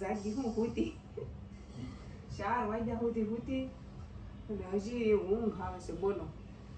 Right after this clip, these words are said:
મમરા ખાઈને કેટલી ઊંઘ આવી, વિચાર કરો તમે. મમરાની અસર થઈ આ. જેનું લેવા જાવું છે હવે અત્યારે.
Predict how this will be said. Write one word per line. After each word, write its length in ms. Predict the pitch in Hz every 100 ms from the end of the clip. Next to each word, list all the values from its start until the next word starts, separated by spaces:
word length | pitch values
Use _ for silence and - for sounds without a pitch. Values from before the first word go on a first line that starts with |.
| - - - -
મમરા 340 | 190 226 208
ખાઈને 300 | - 208 190
કેટલી 320 | 196 208 -
ઊંઘ 280 | 175 170 160
આવી, 140 | 175
વિચાર 340 | 170 202 214 175
કરો 240 | 175 208
તમે. 320 | 196 165 165 180 - - - - - - -
મમરાની 520 | 180 196 226 220 196 185
અસર 200 | 202 185 165
થઈ 140 | 196 170
આ. 420 | 170 208 - - - - - - - - - - - 311 311 269 -
જેનું 280 | 208 208 185
લેવા 240 | 196 208
જાવું 340 | 196 202 202 196
છે 200 | 190 180
હવે 160 | 175
અત્યારે. 360 | 185 - 180 180